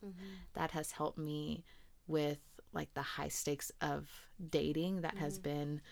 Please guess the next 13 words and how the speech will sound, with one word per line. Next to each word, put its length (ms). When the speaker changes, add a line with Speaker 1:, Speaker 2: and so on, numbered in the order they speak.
Speaker 2:
you 200
know, 280
put 240
on 140
my 140
mind 440
over 160
the 100
past 320
<laughs> 0
twenty-six 640
years. 600
Like, 240